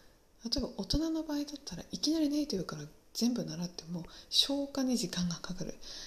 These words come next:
習得に時間がかかる。なぜなら大人の人って脳がもう固まっちゃってるから、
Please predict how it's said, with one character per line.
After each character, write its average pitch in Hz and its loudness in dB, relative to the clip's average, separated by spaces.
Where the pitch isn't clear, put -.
習 285 6
得 269 0
に 233 6
時 170 0
間 175 0
が 156 -4
か - -16
か - -8
る。 - -4
な 208 2
ぜ 277 2
な 226 6
ら 165 -4
大 220 -6
人 294 2
の 320 4
人 302 0
っ 294 -2
て 185 -4
脳 220 4
が 170 0
も 165 -2
う - -8
固 - -2
ま 247 4
っ 262 -6
ち 240 -4
ゃ 254 -2
っ - -8
て 247 -6
る 240 -8
か 165 -10
ら、 160 -6